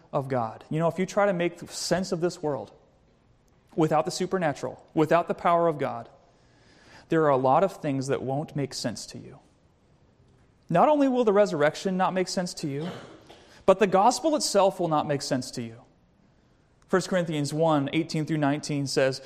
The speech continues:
"For the word of the cross is folly to those who are perishing.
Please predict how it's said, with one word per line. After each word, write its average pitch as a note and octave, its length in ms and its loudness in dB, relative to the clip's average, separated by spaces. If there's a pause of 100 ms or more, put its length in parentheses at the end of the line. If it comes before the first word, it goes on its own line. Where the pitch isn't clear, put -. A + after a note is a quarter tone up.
(140)
"For E3+ 160 0
the D3 100 4
word F#3 400 6
of E3+ 140 2
the D#3 60 -2
cross C3+ 600 2
is - 160 -4
folly G3 540 4
to D#3 160 -2
those D3+ 320 2
who D#3+ 100 0
are D3+ 100 4
perishing. E3+ 580 0